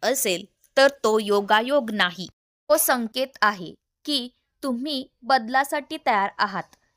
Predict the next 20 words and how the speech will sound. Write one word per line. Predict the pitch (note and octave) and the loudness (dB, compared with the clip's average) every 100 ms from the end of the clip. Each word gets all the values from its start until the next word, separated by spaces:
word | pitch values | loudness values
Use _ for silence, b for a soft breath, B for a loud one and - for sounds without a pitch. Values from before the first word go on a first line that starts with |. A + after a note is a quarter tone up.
| _ | _
आज | - C#4 D4 | 2 2 2
निर्णय | F4 D#4 C4+ D4+ D#4 | -8 -6 -4 -4 -4
घेतला | C4+ C#4 - A#3+ | -4 -6 -4 -2
नाही | B3 A#3+ G3+ A3+ A#3 | -2 -4 -6 -10 -6
तरी | A3+ G#3+ A3 | -6 -4 -6
चालेल, | - G#3+ F#3 E3 - _ _ - | -2 -2 -2 -8 -14 _ _ 0
पण | C4 G3+ F3+ b b - | 2 2 -6 b b -8
निर्णय | C#4+ C4+ C4 D4 | -2 0 0 -2
टाळणं | D#4+ C#4 A#3 A3 A3 B3+ | 0 2 2 -2 -8 -8
थांबवा. | D4+ A#3 F#3 E3 - - _ _ | -6 -6 -6 -10 -12 -20 _ _
कारण | G#3 B3 A#3 A#3 - | -6 -2 -2 -4 -2
आयुष्य | A3+ B3 D#4+ - C#4+ C4+ | 0 0 -6 -6 -4 -2
वाट | A#3+ A3+ B3+ | 0 0 0
पाहत | - B3 A3 G#3+ | -2 0 -2 -8
नाही. | A3 G3+ F3 D#3+ _ - | -10 -10 -10 -16 _ -14
स्वतःला | - F#3+ - G#3 A3+ A3 - - | -6 -4 -2 -2 0 -4 -4 -2
एवढंच | B3 A#3+ B3+ E4 - | -2 0 0 0 -2
आठवण | C#4+ C#4 C4+ C4+ | -4 -4 -8 -6
करून | C4+ A#3 A#3 A#3 | -6 -6 -6 -6
द्या, | G3+ | -4